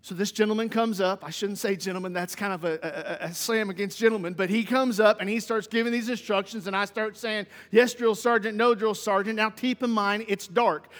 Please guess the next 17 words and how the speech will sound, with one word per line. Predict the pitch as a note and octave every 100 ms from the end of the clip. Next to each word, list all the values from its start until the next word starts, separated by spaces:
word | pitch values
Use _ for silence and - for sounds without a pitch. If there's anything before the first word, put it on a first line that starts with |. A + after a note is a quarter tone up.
| -
Keep | - C4 C4
in |
mind, | A#3+ A3 G#3+ A3
he | A#3+
has | A#3 G3
a |
reflective | G3+ G3+ A#3+ A#3+ G#3 F#3
vest | A#3 A#3 G3
on, | G3
but | G#3 G#3+
it's |
kinda | - A#3 A3
hard | F#3+ A#3 A3
to | G#3
see | A#3
the | G#3
lettering, | G3 B3+ G#3+ A3